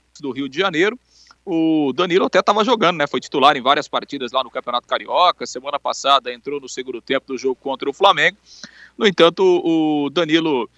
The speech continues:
é, enfim, entrou em contato com a diretoria, tem um problema aí familiar, né? A esposa tá, tá grávida, e aí o Danilo,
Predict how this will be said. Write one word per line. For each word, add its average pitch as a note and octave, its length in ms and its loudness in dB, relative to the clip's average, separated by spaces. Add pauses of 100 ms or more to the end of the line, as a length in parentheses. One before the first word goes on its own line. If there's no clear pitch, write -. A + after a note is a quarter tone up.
(220)
é, A2 1120 -4
enfim, C3+ 360 -4
entrou C#3+ 220 -2
em C3+ 40 -6
contato C#3 400 0
com C#3+ 80 -6
a C3+ 40 -2
diretoria, F3+ 500 -6
tem F3+ 120 -8
um E3+ 40 -10
problema D3 340 -6
aí C#3+ 80 -4
familiar, D#3 480 -2
né? E3 80 -8
A D#3+ 60 -6
esposa D#3 440 -10
tá, B2 360 -2
tá D#3 160 -4
grávida, F3+ 680 -4
e D3 120 -8
aí D3 200 -8
o E3 80 -12
Danilo, C#3+ 480 -10